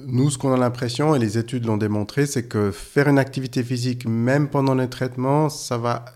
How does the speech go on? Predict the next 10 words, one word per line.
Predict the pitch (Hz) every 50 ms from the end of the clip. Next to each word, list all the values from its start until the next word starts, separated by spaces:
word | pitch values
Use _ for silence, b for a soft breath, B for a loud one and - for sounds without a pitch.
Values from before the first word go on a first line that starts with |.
| - - -
essayer | 120 117 120 - 123
d'améliorer | 117 127 123 131 139 135 135 139 135 123 123 135 135 139 139
les | 135 131 131 123
symptômes | 127 - 131 127 123 123 123 131 127 127 131 127 127 120
liés | 120 120 120 123 123 127 127 127
aux | 117
effets | 107 120 107 - 120
secondaires | 110 110 120 113 107 107 107 107 110 113 113 113 110 - - -
du | 175 135 113 110
traitement. | - - - - - - - 110 110